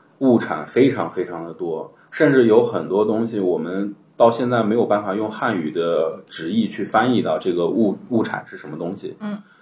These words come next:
Speaker 1: 所以就我对这个地方的好奇心就很重，然后我也就会愿意去挖掘这个当地本土的一些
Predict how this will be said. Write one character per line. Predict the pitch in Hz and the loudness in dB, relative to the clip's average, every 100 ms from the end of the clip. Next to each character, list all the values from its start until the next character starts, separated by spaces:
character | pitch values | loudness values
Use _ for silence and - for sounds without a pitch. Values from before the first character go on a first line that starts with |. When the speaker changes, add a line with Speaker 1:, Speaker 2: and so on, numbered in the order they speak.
| _ | _
Speaker 1:
所 | - 123 | 2 4
以 | 123 | 4
就 | 113 107 | 4 4
我 | 101 85 | 4 2
对 | 110 107 101 - - | 2 4 4 0 -4
这 | 127 | -2
个 | 104 | 0
地 | 95 113 | 0 -2
方 | - 82 82 | -4 -4 -2
的 | 82 73 65 | 0 0 0
好 | - 113 | 2 0
奇 | - 98 | 0 -6
心 | 110 107 | -6 -2
就 | 104 | -2
很 | - - | -4 -8
重， | 113 - - _ _ _ _ - | -6 -6 -10 _ _ _ _ -6
然 | 95 | 0
后 | 107 | 4
我 | 110 | 4
也 | 98 | 4
就 | 101 98 | 2 0
会 | 95 101 | 0 -2
愿 | 98 131 113 | 0 2 0
意 | 82 | -4
去 | - 87 | -10 -4
挖 | 98 120 | -2 -2
掘 | 120 | -2
这 | 73 92 | -4 -2
个 | 85 80 82 - | -2 -2 -4 -2
当 | 92 | 0
地 | 101 92 | 2 2
本 | - 80 101 | 2 -2 -2
土 | - | -4
的 | 76 | -4
一 | 85 85 | -4 -6
些 | - 90 85 87 | -2 2 2 0